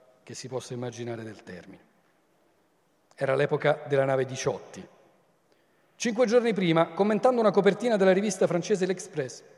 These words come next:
"Lo mandiamo un bacione ai buonisti e radicali chic transalpini?" Buonisti e radical chic. Ovviamente anche in questo caso un emoji.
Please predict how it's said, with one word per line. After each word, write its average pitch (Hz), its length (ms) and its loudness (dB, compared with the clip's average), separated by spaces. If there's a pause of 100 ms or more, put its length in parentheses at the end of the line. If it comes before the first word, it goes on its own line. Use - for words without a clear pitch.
(1120)
"Lo 196 120 6
mandiamo 269 360 8
un 220 100 6
bacione 208 520 8
ai 180 140 6
buonisti 202 600 2
e 170 100 0
radicali 190 440 0
chic - 300 -8
transalpini?" 196 800 -2 (680)
Buonisti 196 500 -6
e 170 120 -2
radical 175 340 2
chic. - 420 -10 (1500)
Ovviamente 160 460 0
anche 180 140 0
in 170 60 0
questo 185 240 0
caso 143 220 4
un 170 80 2
emoji. 117 400 -2